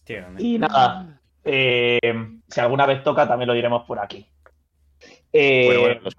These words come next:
Speaker 2: yo le,
Speaker 3: escucharé.
Speaker 2: yo, yo, yo le he visto en ca-, en Café La Palma alguna historia, pero como no ha avisado por Insta, entiendo que no es que haya pinchado él.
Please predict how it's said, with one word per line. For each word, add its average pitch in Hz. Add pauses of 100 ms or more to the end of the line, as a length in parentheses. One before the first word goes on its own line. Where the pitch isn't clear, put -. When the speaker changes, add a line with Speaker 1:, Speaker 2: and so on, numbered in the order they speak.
Speaker 2:
yo 160
le, 180
Speaker 3:
escucharé. 170
Speaker 2:
yo, 160
yo, 151
yo 160
le 185
he -
visto 180
en 180
ca-, 156
en 147
Café 143
La 170
Palma 165
alguna 156
historia, 135
pero 110
como 113
no 127
ha 147
avisado 151
por 135
Insta, 160
entiendo 139
que 127
no 123
es 127
que 131
haya 123
pinchado 127
él. 104